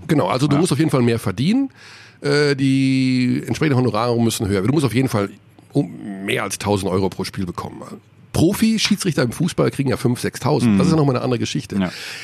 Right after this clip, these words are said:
Speaker 1: Jetzt ist aber ein ganz schwieriger Fall, wie ich finde. Auf internationaler Ebene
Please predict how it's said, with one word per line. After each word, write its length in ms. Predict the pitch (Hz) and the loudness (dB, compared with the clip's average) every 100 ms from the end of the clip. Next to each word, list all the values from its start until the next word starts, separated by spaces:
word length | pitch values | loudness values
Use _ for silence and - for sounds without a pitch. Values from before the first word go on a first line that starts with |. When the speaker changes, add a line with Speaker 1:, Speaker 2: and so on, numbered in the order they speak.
| - | -8
Speaker 1:
Jetzt 240 | - 208 - | -2 0 0
ist 80 | 202 | 0
aber 140 | 190 | 2
ein 80 | 185 | 2
ganz 220 | 247 320 | 2 2
schwieriger 400 | - 247 240 196 | 0 0 2 0
Fall, 300 | - 202 131 | 0 0 0
wie 60 | 95 | 0
ich 140 | 90 | -4
finde. 360 | 95 87 101 196 - _ - _ | -4 -2 -2 -2 -6 _ -20 _
Auf 240 | - 143 - | -4 -4 -2
internationaler 840 | - 285 302 269 214 - 202 165 - | 2 4 4 4 2 0 2 2 0
Ebene 560 | - 220 113 90 160 226 | 0 0 0 0 0 -2